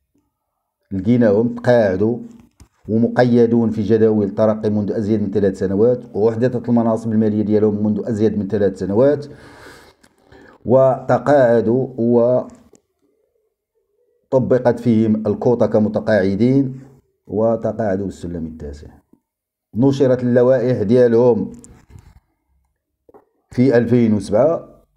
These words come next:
وتم تجميدها وتجميد العمل بالمادة مية واثناش وتعليق ترقيتهم، في حين كانت اللوائح، يعني، قد نشرت لليز دافونسمون تروازيام كراد إلى،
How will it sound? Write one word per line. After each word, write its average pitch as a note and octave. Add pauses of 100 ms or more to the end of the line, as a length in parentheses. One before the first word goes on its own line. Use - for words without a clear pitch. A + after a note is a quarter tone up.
(300)
وتم B2+
تجميدها A#2
وتجميد A2
العمل A2
بالمادة G#2
مية G2
واثناش F#2+ (800)
وتعليق A2+
ترقيتهم، G2
في G#2+
حين C#3+
كانت C3
اللوائح، A2+ (320)
يعني، A#2
قد G#2
نشرت G#2
لليز A2
دافونسمون A2
تروازيام G2+
كراد B2
إلى، G#2+